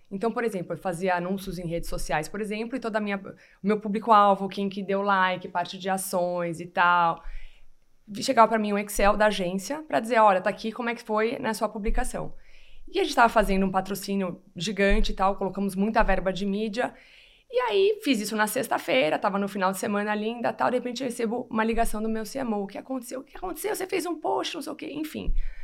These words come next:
Tinha entrado um hater que tinha dado um, feito um comentário, que chegou outro atrás e foi, e aí começou a virar uma bola de neve, atingiu, assim, proporções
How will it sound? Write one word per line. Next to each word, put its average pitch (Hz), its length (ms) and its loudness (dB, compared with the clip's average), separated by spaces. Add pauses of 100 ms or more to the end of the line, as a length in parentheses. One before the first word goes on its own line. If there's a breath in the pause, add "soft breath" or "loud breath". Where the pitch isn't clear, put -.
(220 soft breath)
Tinha 240 140 -4
entrado 233 260 4
um 302 80 0
hater 208 480 -2
que 214 80 -6
tinha 214 240 -4
dado 208 500 4
um, 202 160 -2
feito 202 300 -2
um 226 60 0
comentário, 214 760 2
que 202 80 -12
chegou 233 320 0
outro 220 300 4
atrás 208 480 6
e 233 80 -6
foi, 240 400 2
e 247 80 4
aí 233 100 4
começou 247 340 -2
a 247 40 -4
virar 240 180 2
uma 240 140 4
bola 226 240 6
de 233 120 0
neve, 214 480 0 (460 loud breath)
atingiu, 226 560 0
assim, 233 160 -4
proporções 233 580 -2